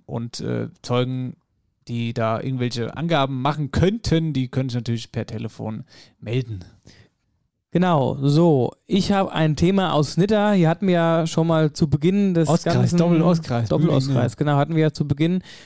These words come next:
Speaker 2: des Ukraine-Kriegs schon ausführlich über die Entstehung der, äh, Erstaufnahmeeinrichtungen für diese ukrainischen Flüchtlinge gesprochen.
Speaker 1: Ja.
Speaker 2: Jetzt gibt's hier, äh, News und zwar,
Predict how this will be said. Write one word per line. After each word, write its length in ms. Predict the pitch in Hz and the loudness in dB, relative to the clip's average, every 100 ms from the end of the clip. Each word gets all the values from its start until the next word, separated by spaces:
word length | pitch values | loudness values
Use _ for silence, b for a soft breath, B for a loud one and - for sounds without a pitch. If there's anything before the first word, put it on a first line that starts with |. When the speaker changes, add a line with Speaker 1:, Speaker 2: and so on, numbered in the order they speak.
| B | B
Speaker 2:
des 220 | 143 - | -4 -2
Ukraine-Kriegs 920 | - 151 143 147 175 175 165 170 - | -4 0 0 0 0 -2 -2 -4 -6
schon 180 | - 160 | -6 -6
ausführlich 600 | - 151 - 165 165 - | -6 -6 -4 -4 -4 -6
über 180 | 160 147 | -6 -4
die 100 | 143 | -4
Entstehung 640 | 139 - 165 170 175 175 160 B B B B - | -4 -4 -2 -2 -2 -4 -6 B B B B -4
der, 380 | 147 139 143 143 | -2 -2 -4 -6
äh, 200 | 135 131 | -6 -4
Erstaufnahmeeinrichtungen 1800 | 180 - 208 214 208 214 220 208 202 202 196 208 208 208 208 202 - | -6 -6 -8 -6 -6 -4 -6 -6 -8 -8 -8 -6 -6 -6 -6 -8 -12
für 460 | - 175 170 170 160 | -10 -6 -4 -2 -4
diese 220 | 160 156 | -6 -10
ukrainischen 380 | 165 160 165 156 | -10 -8 -8 -8
Flüchtlinge 340 | - 190 156 127 | -10 -10 -8 -8
gesprochen. 560 | 127 - 175 175 208 202 | -10 -10 -8 -6 -6 -6
Speaker 1:
Ja. 120 | 139 - b - | -6 -8 b -8
Speaker 2:
Jetzt 240 | 185 - | -8 -6
gibt's 240 | 196 - | -12 -10
hier, 420 | - 180 175 - 151 | -4 -4 -4 -8 -8
äh, 160 | 147 | -6
News 380 | 139 185 330 - | -2 -2 -2 -6
und 120 | 170 | -10
zwar, 440 | - 156 170 185 | -8 -6 -4 -4